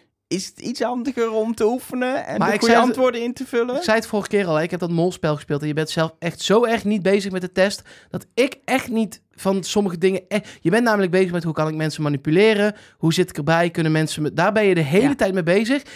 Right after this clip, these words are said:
Speaker 2: Je bent helemaal niet bezig of jij 's ochtends thee of koffie aan het drinken bent, of jij als derde ging of als tweede.
Speaker 3: Dus
Speaker 2: Je bent gewoon aan het kijken,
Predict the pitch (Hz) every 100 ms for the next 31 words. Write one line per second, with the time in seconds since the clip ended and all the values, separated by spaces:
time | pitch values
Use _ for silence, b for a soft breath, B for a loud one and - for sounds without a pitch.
0 | B 143 156 160 156 143 143 143 143 -
1 | 139 - - 135 127 143 - 131 131 131
2 | 131 135 131 147 135 131 143 143 143 139
3 | 139 - 147 139 135 160 - - 160 -
4 | 185 180 170 170 180 175 175 170